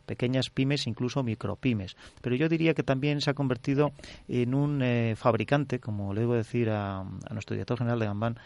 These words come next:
un fabricante de vehículos de ocasión de calidad, porque, eh, como aseguran los mantenimientos, hacen unos programas rigurosos de mantenimientos, esos vehículos salen al mercado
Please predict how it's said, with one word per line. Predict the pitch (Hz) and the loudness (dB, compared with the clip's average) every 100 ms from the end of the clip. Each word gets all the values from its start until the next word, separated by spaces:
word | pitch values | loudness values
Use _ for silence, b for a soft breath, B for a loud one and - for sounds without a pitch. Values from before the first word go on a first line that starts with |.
| B B - | B B -8
un | |
fabricante | 131 143 127 139 135 - 131 | 0 2 4 4 2 2 4
de | 113 110 | 4 2
vehículos | 113 127 120 | 2 2 2
de | 110 | 0
ocasión | - - 143 151 B - | -2 0 0 -2 B -4
de | 107 | -4
calidad, | 107 98 95 123 127 - | -2 -2 2 2 2 -2
porque, | 113 - 104 104 | -8 -6 -6 -6
eh, | 113 101 101 101 - | -6 -6 -6 -8 -8
como | 104 101 101 101 | -6 -4 -4 -4
aseguran | - 107 147 | -2 0 2
los | 143 123 | 2 0
mantenimientos, | 117 113 107 143 139 107 120 | -2 -2 -2 -2 -4 -6 -4
hacen | 113 123 | -4 -4
unos | 117 | -2
programas | 113 120 113 | -2 0 0
rigurosos | 110 101 117 113 | -2 -2 -2 0
de | 113 | -2
mantenimientos, | 107 101 98 120 135 110 117 B B B B | -2 -4 -4 -2 -2 -4 -6 B B B B
esos | 135 135 | -4 2
vehículos | 139 143 139 135 | 4 4 2 2
salen | 143 139 | 2 2
al | 131 | 2
mercado | 117 - 131 | 0 2 2